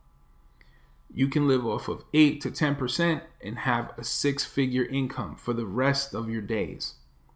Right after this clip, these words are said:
And whatever is left over when you're no longer around, because you only live off the ten percent, so the ninety percent, the actual principal, the hundred percent, is still left there, a million and something dollars.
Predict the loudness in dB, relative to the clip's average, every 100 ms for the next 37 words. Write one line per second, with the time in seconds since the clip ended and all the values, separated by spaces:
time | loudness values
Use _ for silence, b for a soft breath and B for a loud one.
0 | _ B B B B 0 4 6 8 6
1 | 6 4 4 2 2 6 6 8 6 6
2 | 2 0 0 4 6 8 6 6 4 6
3 | 6 8 6 4 2 2 2 4 8 10
4 | 10 8 4 2 0 0 0 -2 2 4
5 | 4 2 0 2 0 2 4 4 4 0
6 | -2 0 2 4 2 0 2 2 4 2
7 | 6 6 6 4 2 4 4 4 2 -2
8 | -4 -6 -8 -14 b b b b b 2
9 | 2 8 10 10 8 6 0 -2 -2 0
10 | 4 6 8 6 4 2 2 4 8 8
11 | 6 -2 -8